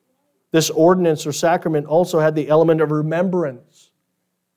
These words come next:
where it is designed to stimulate our hearts and the work of Christ in our salvation,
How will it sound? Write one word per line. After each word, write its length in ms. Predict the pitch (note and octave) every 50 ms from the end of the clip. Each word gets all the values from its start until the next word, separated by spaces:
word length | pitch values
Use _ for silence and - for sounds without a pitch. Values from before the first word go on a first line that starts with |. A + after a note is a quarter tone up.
| _ _ _ _ _ _ _ _ _ _ _ _ -
where 100 | D3+ D#3
it 80 | D#3+ E3
is 100 | D#3 D#3
designed 440 | F3 E3+ D3 F3 F3+ F#3+ G3 G3
to 80 | F3 E3
stimulate 580 | - - - - A3 A3 G#3+ G3+ G3+ G3+ F#3+ F#3
our 120 | F3 E3
hearts 680 | - F3+ F#3+ G#3 G#3+ G#3 - - _ _ - - _ _ _ _ _ _ _ _ _ _ _ _ _ _ _ _ _ _ _ _ -
and 160 | D#3 D#3+ E3
the 80 | D#3+ D#3+
work 300 | E3 F3 F#3+ F#3+ F#3+ G3+
of 100 | E3 -
Christ 400 | - G3 G3 G#3+ A3 G3+ - G#3+
in 80 | G3
our 140 | F#3 F3 D#3+
salvation, 640 | - G3 F#3+ F3+ F3 G3 G#3 A3 G#3 - G3 F3